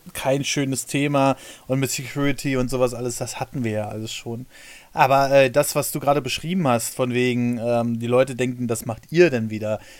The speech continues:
Ich find's immer wieder so wi-, also auch so unglaublich witzig, wie blind die Leute durch die Gegend rennen,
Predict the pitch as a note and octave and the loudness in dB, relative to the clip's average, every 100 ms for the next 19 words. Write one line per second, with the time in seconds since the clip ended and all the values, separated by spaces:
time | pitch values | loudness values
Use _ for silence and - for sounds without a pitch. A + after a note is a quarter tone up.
0 | - - - G3 G#3 F3 F3 D#3 F3+ D#3+ | -20 -14 -2 0 0 0 0 4 4 2
1 | B2+ C#3+ E3+ D#3 F3+ _ D3+ C#3+ D3+ - | 0 -2 -2 -2 -12 _ -4 0 -2 -4
2 | _ - C3+ D#3+ D3+ G#3+ D4+ A#3+ F3+ C#3+ | _ -10 -8 -6 -4 -2 0 6 6 6
3 | B2+ A3 - F3+ - D3+ C#3+ D3 E3+ D#4 | -4 -4 -4 -10 -10 -12 -8 -4 -2 -4
4 | D4 A3+ D3+ D3 G3 G3+ F#3+ F3 - D#3 | -6 -4 2 6 4 4 -4 -6 -6 -10
5 | D#3 E3 D#3 B2+ C3 F3 | -8 -6 -6 0 0 -2